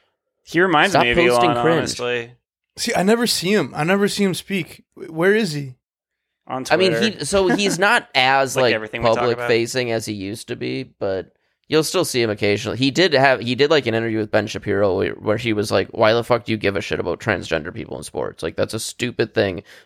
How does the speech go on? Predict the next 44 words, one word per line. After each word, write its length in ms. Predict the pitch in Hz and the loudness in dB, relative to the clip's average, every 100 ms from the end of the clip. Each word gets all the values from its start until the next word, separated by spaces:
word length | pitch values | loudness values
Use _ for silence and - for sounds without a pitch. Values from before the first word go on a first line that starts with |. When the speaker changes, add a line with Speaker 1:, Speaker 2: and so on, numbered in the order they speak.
| - | -6
Speaker 2:
to 40 | |
be 120 | 113 | -4
concerned 420 | 107 101 - 107 98 | -2 -4 -2 -2 0
Speaker 3:
Well, 120 | 240 | 0
shouts 100 | - | 2
Speaker 2:
about." 200 | 277 294 | 2 2
Speaker 3:
out. 200 | 214 - | 2 0
Speaker 2:
He's 140 | 165 160 | -2 0
like, 120 | 156 | 0
"The 100 | 143 | 2
world's 340 | 131 135 135 | 4 2 2
on 140 | 123 104 | -2 -2
fire. 420 | 104 101 85 80 107 | 0 0 -2 -6 -8
<laughs> 60 | |
Like, 160 | 160 156 | -6 -2
why 60 | - | -2
are 40 | 151 | -2
you 160 | 220 - | -4 0
worried 220 | 151 - | 0 2
about 240 | 151 185 - | 0 -2 -6
transgender 280 | - 110 | -6 -4
Speaker 1:
Which 220 | 131 175 202 | -4 -2 0
is 220 | 220 - | 0 -2
Speaker 2:
people 160 | - | -4
in 60 | 143 | -2
Speaker 1:
true. 60 | 135 | -2
Speaker 2:
sports?" 380 | 123 120 98 101 | -2 -4 -8 -6
Speaker 1:
Yeah. 360 | 120 120 120 113 - | -2 0 -2 -6 0
Speaker 2:
Which 180 | 180 190 | 0 2
was 180 | 226 - | 0 0
cool, 300 | - 196 147 | 0 2 2
but 180 | 143 | 2
not 200 | 135 143 | 2 2
nearly 320 | 135 139 139 131 | 2 0 2 0
as 140 | 120 | -2
cool 260 | - 120 113 | -4 -2 0
as 100 | 110 | 0
the 140 | 113 | -4
time 240 | - 110 | 0 0
that 160 | 107 101 | 0 -4
the 80 | 110 | -4
transgender 680 | - 101 107 104 101 98 | -2 -4 -2 -2 -2 -4
person 400 | - 98 98 98 | -2 -2 -2 -6
put 300 | 104 107 98 | -4 -2 -2